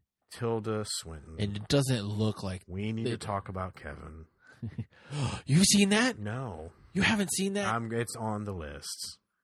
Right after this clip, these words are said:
Speaker 1: It's on the
Speaker 2: Oh,
Speaker 1: list.
Speaker 2: that movie will mess you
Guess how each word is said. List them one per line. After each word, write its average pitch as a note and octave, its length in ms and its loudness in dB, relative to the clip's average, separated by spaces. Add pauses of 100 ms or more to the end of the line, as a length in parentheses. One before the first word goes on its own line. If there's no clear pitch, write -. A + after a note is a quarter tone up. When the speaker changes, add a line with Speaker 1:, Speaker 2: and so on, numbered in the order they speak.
(240)
Speaker 1:
It's - 100 2
on G2 500 4
the A#2+ 80 6
Speaker 2:
Oh, G2+ 260 2
Speaker 1:
list. F3 120 0
Speaker 2:
that F#3+ 240 2
movie F3+ 340 4
will D3+ 180 -6
mess F3+ 680 -2
you C#3 260 0